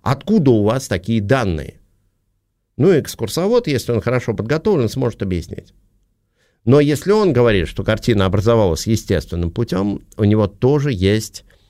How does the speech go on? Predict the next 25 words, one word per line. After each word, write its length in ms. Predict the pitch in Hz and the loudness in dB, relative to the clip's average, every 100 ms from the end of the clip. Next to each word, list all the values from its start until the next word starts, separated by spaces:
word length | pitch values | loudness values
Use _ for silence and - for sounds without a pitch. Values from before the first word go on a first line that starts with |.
| _ - - | _ -18 -4
бремя 360 | 101 113 95 | 2 2 2
доказательства, 640 | 95 - 101 123 92 87 82 | 0 -2 0 0 -2 -8 -10
он 100 | 82 | -6
тоже 240 | 123 110 | -6 -4
должен 640 | 95 110 117 104 104 90 - _ _ | -2 0 0 -2 -4 -6 -10 _ _
объяснить, 520 | - 98 104 87 147 - | -6 -2 0 0 -2 -2
почему 360 | 101 - 113 | -4 0 2
это 200 | 107 - | 0 -4
так. 440 | 90 107 73 - - _ _ _ _ _ _ _ - - | -4 -4 -4 -12 -20 _ _ _ _ _ _ _ -14 -6
Это 300 | 104 - 98 | -4 -2 -2
как, 420 | 120 117 - - | 0 -2 -4 -10
э, 240 | 95 90 | -6 -6
с, 240 | 85 - - | -6 -8 -4
э, 560 | 107 104 98 98 98 87 90 _ _ - - _ _ _ _ _ _ _ _ _ - | -2 0 0 0 -2 -2 -8 _ _ -20 -20 _ _ _ _ _ _ _ _ _ -2
можно 320 | 117 131 123 | 2 2 2
вспомнить 800 | 110 - 143 143 127 110 92 - 101 | -2 -2 0 2 2 0 -2 -10 -4
декларацию 640 | 110 - 127 143 127 123 | -4 0 0 0 -2 -2
в 60 | 101 | 0
защиту 420 | 113 - 117 95 | -2 -2 -4 -4
клонирования, 680 | 113 120 117 85 65 65 62 | -2 0 2 0 -2 -10 -10
которую 340 | 71 - 82 | -12 -8 -8
подписали 600 | 85 87 104 - 98 85 | -6 -4 -4 -2 0 2
ведущие 500 | 104 107 95 - 95 | 2 2 0 0 -4
атеисты 500 | 87 104 90 - 110 | -2 -2 -2 -2 0
мира, 480 | 120 180 170 147 | 2 2 0 -2